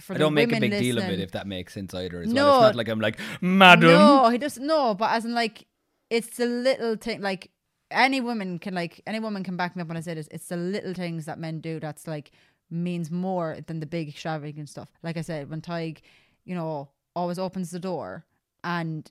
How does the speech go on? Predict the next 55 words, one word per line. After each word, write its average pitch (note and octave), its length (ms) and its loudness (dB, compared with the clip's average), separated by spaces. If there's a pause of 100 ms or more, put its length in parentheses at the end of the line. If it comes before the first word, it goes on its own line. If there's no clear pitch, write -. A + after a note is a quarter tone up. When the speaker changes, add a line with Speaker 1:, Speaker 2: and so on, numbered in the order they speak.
Speaker 1:
he'll E3+ 200 -8
stand E3+ 260 -6
back D#3+ 360 -6
and, D#3 320 -8
you F3+ 120 -6
know, D#3+ 200 -6
he'll, E3 280 -6
he'll E3+ 180 -6
tell E3 140 -8
me E3 100 -6
to D#3+ 60 -12
go F3 80 -12
in E3 60 -10
first. E3+ 280 -10
Like, E3 180 -10
that's - 500 -2 (420)
a F#3 80 -6
gentleman E3+ 580 -4
move. D3 380 -10 (500)
Do G#3 100 -6
you A3 60 0
know A3+ 40 2
what A3 100 -2
kind A3 120 -2
of G#3 80 -2
way? G#3 180 0
It's F3+ 160 -6
just G#3+ 180 -8
the F#3+ 60 -10
small G#3 380 0
little F3+ 180 -2
things F#3 280 -6
that E3+ 80 -10
you F3 80 -6
do E3+ 480 -2
that D#3 280 -2
reassure F3 460 -4
me D#3+ 120 -4
that D#3 200 -6
you D#3 80 -8
care E3 260 -6
about D3+ 200 -6
me. D3+ 300 -8 (520)
And F3 140 -4
it, - 180 -8
again, F3 340 -2
it's D3 160 -8
just F3+ 160 -8
as E3 80 -10
simple E3+ 220 -6
as E3 100 -2
opening D#3 360 -2
a D#3 40 -2
Speaker 2:
Mm. - 40 -4
Speaker 1:
door. C#3 280 -2